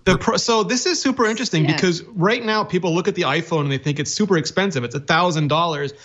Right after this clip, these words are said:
Speaker 1: but you can get this cheaper version called the iPhone ten R.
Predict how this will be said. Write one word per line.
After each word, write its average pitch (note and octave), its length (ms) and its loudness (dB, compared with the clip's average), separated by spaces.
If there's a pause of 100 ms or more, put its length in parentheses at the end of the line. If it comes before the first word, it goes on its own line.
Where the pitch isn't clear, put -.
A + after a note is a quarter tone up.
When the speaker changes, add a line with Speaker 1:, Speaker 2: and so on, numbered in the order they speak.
(220)
Speaker 1:
but G3+ 220 2
you G3+ 80 -2
can F3 160 -2
get E3+ 180 -2
this D3 180 -2
cheaper G3 380 0
version C3+ 380 2
called B2+ 240 -2
the C3+ 60 2
iPhone B2+ 520 0
ten A#2 240 0
R. C3 420 0